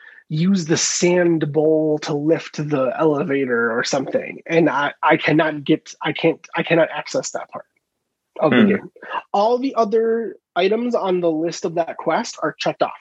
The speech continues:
Speaker 1: that I did them.
Speaker 2: So, and, and you've, and you've, and you've, you've, you've checked, like, I mean, you've checked GameFAQs and, and looked for,
Speaker 1: Yeah, I
Speaker 2: like,
Speaker 1: watched
Speaker 2: walkthroughs and
Speaker 1: YouTube,
Speaker 2: shit?
Speaker 1: I watched YouTube videos of people playing it, and the game doesn't even look the same as mine. It doesn't even look right.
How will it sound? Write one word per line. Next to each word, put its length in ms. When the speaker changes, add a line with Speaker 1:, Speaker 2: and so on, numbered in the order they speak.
Speaker 1:
that 120
I 80
did 260
them. 160
Speaker 2:
So, 360
and, 180
and 200
you've, 200
and 140
you've, 140
and 160
you've, 180
you've, 260
you've 200
checked, 260
like, 240
I 80
mean, 340
you've 140
checked 240
GameFAQs 640
and, 140
and 100
looked 180
for, 140
Speaker 1:
Yeah, 80
I 80
Speaker 2:
like, 80
Speaker 1:
watched 340
Speaker 2:
walkthroughs 220
and 100
Speaker 1:
YouTube, 40
Speaker 2:
shit? 240
Speaker 1:
I 20
watched 380
YouTube 320
videos 440
of 280
people 240
playing 320
it, 160
and 200
the 100
game 360
doesn't 240
even 280
look 680
the 160
same 380
as 140
mine. 340
It 100
doesn't 220
even 200
look 260
right. 280